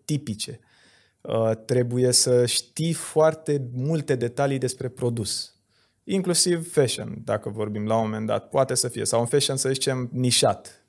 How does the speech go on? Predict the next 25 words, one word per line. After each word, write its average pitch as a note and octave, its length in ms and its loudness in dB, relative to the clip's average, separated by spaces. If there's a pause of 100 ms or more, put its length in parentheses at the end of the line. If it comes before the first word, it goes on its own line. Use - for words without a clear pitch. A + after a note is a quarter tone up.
da? C3+ 280 -8 (640)
Uh, A2+ 720 2 (560)
când B2 320 2
ai D#3+ 180 4
foarte D3 340 0
multe C#3 360 0
lucruri C3+ 280 -2
care B2 160 2
sunt B2 180 0
specifice C#3 600 -2
produsului B2 520 0
respectiv A2+ 840 -6
sau G#2 220 -2
tipului B2+ 360 -4
de A2+ 100 -2
produs - 680 -8 (140)
pe A#2 100 2
care A2 220 0
tu C3 160 -2
îl A#2+ 100 0
vinzi, A2+ 380 0 (480)
nu F3 260 6
prea C#3 180 6
poți A#2 260 0
externaliza. G#2+ 640 -8